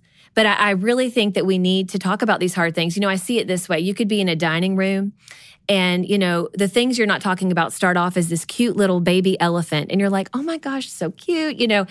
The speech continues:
and neither one of you are talking about it, but you're seeing it. It doesn't bother you because it's cute and it's little. And then over time, the things you don't talk about,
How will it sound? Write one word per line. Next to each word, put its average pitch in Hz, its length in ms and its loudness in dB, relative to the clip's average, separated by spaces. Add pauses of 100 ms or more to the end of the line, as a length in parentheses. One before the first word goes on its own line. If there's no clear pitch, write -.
(140)
and 240 220 -2
neither 294 240 2
one 294 100 4
of 285 80 0
you 233 80 2
are 214 40 -2
talking 226 300 0
about 214 200 2
it, 180 60 -4
but - 80 -6
you're 165 60 -10
seeing 214 300 0
it. 214 100 -2
It 190 80 -4
doesn't 233 240 2
bother 190 240 2
you 196 160 0
because 185 240 -4
it's - 120 -16
cute 175 340 0
and 143 100 -8
it's - 140 -10
little. 165 440 -2 (600)
And 247 160 4
then 254 200 2
over 269 240 0
time, 285 340 0
the 180 80 0
things 226 340 2
you 254 60 4
don't 226 140 0
talk 247 260 0
about, 170 480 2